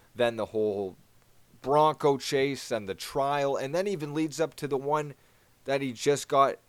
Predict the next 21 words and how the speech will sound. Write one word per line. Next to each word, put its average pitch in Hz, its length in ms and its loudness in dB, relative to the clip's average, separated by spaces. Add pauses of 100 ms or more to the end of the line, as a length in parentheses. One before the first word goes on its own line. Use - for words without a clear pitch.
(400)
released 143 480 0
for. - 380 -10 (340)
Like, 117 140 -8
that's 156 220 -2
how 131 420 4
far 165 340 8
back 143 320 4
it 131 60 -4
goes 123 400 2
and 113 160 -8
how 113 260 0
up 120 220 0
to 120 100 -2
date 107 420 -2
it 101 200 -10
is. 98 320 -4
It's - 240 -14
absolutely 113 420 -4
fantastic. 107 640 -6
For 117 120 -4
me, 160 400 -6